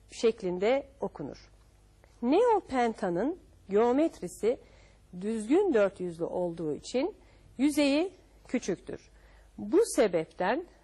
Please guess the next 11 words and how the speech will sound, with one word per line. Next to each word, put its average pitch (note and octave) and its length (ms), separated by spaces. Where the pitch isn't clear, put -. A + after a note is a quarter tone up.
dolayı E3+ 420
da B3+ 240
kaynama C#4+ 500
noktası A#3+ 680
en F4 280
küçük - 500
olan A3 380
pentan A#3+ 520
bileşiğidir. - 640
Şimdi G#4+ 500
de G3+ 240